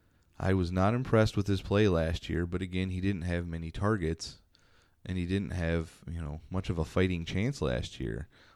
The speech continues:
Well, they went out and got him his targets, like we've said before, and he apparently doesn't read any of our commentary.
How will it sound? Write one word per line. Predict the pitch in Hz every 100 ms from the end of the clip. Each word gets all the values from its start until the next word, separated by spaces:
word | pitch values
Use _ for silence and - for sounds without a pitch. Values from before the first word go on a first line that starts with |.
| -
Well, | 82
they | 85
went | 95 110
out | -
and | 110
got | 101 101
him | 107
his | 117
targets, | 90 76 78 80 -
like | - 73
we've | 82 92
said | - 90 104
before, | 113 90 71 67 71 _ _ _ _
and | 85 82 82 80 78 73 -
he | - 95 101 107 104 101 101 - _ _ _ _ _ -
apparently | - 147 139 95 101
doesn't | 107 107 143 135 87
read | 117 185 90
any | 80 92 90
of | 82
our | 90 107
commentary. | 113 143 147 95 82 57 73